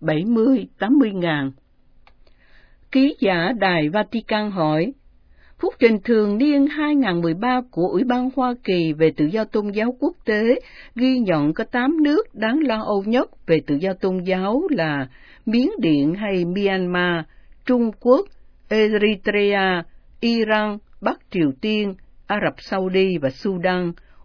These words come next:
Uzbekistan. Đâu là nước gây ấn tượng cho ông nhiều nhất,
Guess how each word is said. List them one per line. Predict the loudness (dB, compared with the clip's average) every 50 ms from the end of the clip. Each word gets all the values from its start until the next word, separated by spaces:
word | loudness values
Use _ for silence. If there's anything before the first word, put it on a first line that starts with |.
| -10 -4
Uzbekistan. | -2 -2 -2 -4 -10 _ -6 -4 -2 -2 -2 -2 0 0 -2 -2 -2 -6 -4 -2 -2 0 0 -2 -4 -8 -14 -20 -20 -20 -20 -20 -20 -20 -18 -4
Đâu | 0 0 2 2
là | 2 0
nước | 0 0 -2 -2 2
gây | 4 6 6 6 2 0
ấn | 0 0 0 0 -2 _
tượng | 0 2 2 0 0
cho | -2 -4 -4
ông | -4 -4 -2 -2 -2 -2
nhiều | 0 0 0 0
nhất, | 0 -2 -2 -2 -4